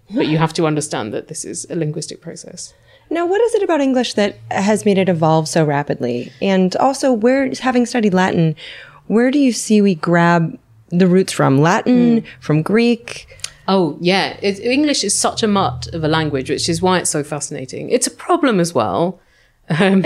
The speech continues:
Speaker 1: which, uh, is more to do with its later history. So,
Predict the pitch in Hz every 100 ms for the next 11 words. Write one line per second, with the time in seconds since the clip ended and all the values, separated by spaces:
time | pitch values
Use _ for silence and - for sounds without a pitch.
0 | - 214 - - 190 180 - - - 202
1 | 180 196 180 170 202 190 175 175 160 180
2 | 175 175 156 165 - - 98 - - -
3 | - 226 220